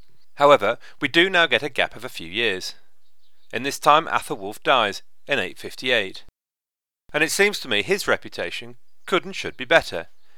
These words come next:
He had, after all, fought off some major Viking invasions.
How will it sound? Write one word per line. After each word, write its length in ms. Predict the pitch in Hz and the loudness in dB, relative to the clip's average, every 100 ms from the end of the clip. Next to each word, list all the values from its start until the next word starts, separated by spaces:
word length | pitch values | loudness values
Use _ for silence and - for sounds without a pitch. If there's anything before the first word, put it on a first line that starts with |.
| - | -8
He 180 | 170 160 | 0 10
had, 180 | 180 | 12
after 320 | 185 175 180 131 | 12 8 4 -2
all, 140 | 95 | -2
fought 380 | - 151 156 - | -4 -2 -2 -2
off 140 | 92 | -4
some 240 | - 131 139 | -4 -8 -2
major 340 | 147 139 98 | 0 0 -4
Viking 420 | - 82 80 95 | -4 -4 -4 -10
invasions. 720 | 98 104 117 107 85 82 - | -10 -2 -2 -2 -6 -12 -14